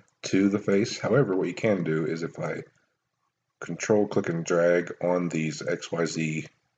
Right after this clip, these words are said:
coordinates, you can move and edit the existing point positions,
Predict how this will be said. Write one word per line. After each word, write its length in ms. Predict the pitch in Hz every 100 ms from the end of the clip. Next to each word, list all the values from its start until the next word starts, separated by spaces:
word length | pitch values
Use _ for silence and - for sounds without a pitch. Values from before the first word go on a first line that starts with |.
| _ -
coordinates, 640 | - 104 95 78 73 85
you 80 | 76
can 380 | - 101 87
move 600 | 80 98 82 76 78 - - _ _ _ _ _ _ _ _ _ _ _ _ -
and 120 | -
edit 440 | 90 73 - - - _ -
the 120 | 80
existing 760 | 73 73 85 - 80 76 76 - _ -
point 360 | 92 80 - - -
positions, 680 | 78 78 - 73 71 -